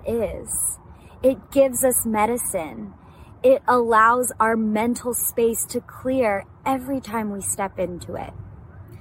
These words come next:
But living in cities can really limit our exposure to nature.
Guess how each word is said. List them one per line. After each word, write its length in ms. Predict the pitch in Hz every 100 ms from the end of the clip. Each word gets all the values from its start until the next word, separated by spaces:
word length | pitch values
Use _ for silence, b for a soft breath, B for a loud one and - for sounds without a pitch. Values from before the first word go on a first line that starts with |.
| B -
But 200 | 233 151
living 360 | 208 233 285 302
in 160 | 285
cities 600 | 247 - 220 247 285 359 359 - B B B
can 300 | - 254 226
really 580 | 208 254 320 285 233 208
limit 500 | - 220 220 240 262 -
our 160 | 196
exposure 640 | 190 - - 208 220 202 185
to 200 | - 185
nature. 580 | 180 196 180 - 202